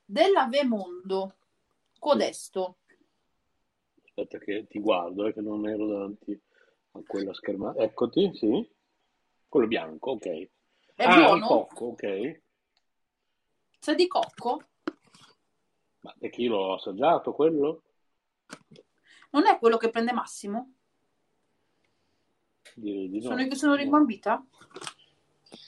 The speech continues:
Speaker 2: No, Massimo lo yogurt lo compra da Aldi, glielo compro io.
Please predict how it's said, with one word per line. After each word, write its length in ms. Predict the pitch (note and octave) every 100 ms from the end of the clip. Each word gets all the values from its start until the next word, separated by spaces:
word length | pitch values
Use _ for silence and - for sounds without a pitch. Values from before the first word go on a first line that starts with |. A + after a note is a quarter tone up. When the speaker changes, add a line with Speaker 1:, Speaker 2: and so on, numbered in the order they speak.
| - C#3
Speaker 2:
No, 300 | C3 E3 G2
Massimo 1120 | B2 C3+ - B2 A2 G#2 G2+ G2 G2 F#2+ F#2+
lo 180 | F#2
yogurt 400 | F#2 A2+ C3+ A2 G2+
lo 120 | G2
compra 300 | G2 F2+ F#2+
da 280 | G2 D#3+ A#2+
Aldi, 360 | A#2+ B2 C#3+
glielo 220 | A#2+ A2 G2+
compro 340 | A2 G2+ A#2+
io. 260 | C3 B2+